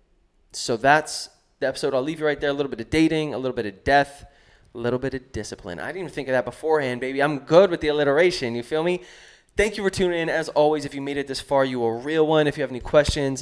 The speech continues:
let me know at Kia Orion everywhere on the internet. If you have commentary, let 'em, let me know below.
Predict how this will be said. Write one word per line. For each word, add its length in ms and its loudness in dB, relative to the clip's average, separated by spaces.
let 180 -4
me 80 -4
know 180 -4
at 220 -4
Kia 180 -6
Orion 460 -4
everywhere 420 0
on 120 -4
the 140 -6
internet. 480 0
If 120 -8
you 80 -4
have 160 0
commentary, 560 0
let 140 0
'em, 240 -10
let 120 0
me 60 -2
know 100 -2
below. 520 0